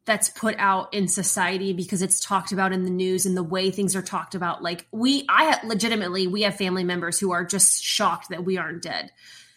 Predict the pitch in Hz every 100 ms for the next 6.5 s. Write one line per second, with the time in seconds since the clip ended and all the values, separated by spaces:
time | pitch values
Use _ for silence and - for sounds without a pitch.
0 | _ 196 185 196 170 175 - - - 220
1 | 208 - 240 220 214 202 214 190 185 180
2 | 190 180 175 175 - - 196 175 170 175
3 | - 190 180 180 180 175 180 180 175 175
4 | 156 170 165 - 175 170 185 165 185 -
5 | 190 175 185 190 180 185 - 180 165 160
6 | 160 143 - - -